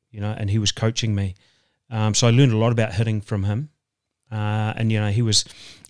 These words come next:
involved in, in, uh, college softball in, in the States, he's based in Southern California. Uh, played for the Camarillo Kings with Jimmy Cotter. Uh, they won a couple of I S Cs, I think, in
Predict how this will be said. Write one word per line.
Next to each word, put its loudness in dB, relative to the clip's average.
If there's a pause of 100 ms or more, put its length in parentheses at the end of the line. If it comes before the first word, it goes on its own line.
involved 2
in, 2
in, -4 (120)
uh, -12
college -4
softball -2 (320)
in, -4
in -6
the -6
States, -2
he's -8
based -4
in -4
Southern -2
California. -4 (520)
Uh, -4
played 0
for -4
the -4
Camarillo 2
Kings 0
with -4
Jimmy -2
Cotter. -2 (360)
Uh, -4
they -2
won -2
a -4
couple -4
of -4
I -2
S -2
Cs, 0
I -4
think, -6
in -6